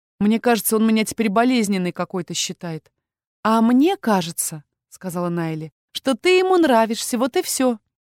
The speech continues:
«Девочки, — прервала я сестёр, — мы здесь всего несколько дней,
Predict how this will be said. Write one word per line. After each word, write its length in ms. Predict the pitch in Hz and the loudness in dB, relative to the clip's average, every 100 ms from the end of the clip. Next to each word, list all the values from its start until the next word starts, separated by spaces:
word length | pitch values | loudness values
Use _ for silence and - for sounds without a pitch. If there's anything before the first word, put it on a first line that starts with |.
| _ | _
«Девочки, — 600 | 151 196 156 - - 147 _ _ _ - | -2 0 0 -4 -8 -20 _ _ _ -6
прервала 420 | 180 170 170 196 | -4 -2 -2 -2
я 160 | 170 | -2
сестёр, — 440 | 160 - - 156 135 _ _ _ _ - | -4 -4 -6 -8 -10 _ _ _ _ 2
мы 220 | 220 269 | 6 6
здесь 340 | 190 180 277 | 4 2 0
всего 300 | - - 208 | 0 0 6
несколько 520 | 240 220 226 247 226 226 | 6 6 4 0 0 2
дней, 440 | 214 240 185 - | 4 2 2 -6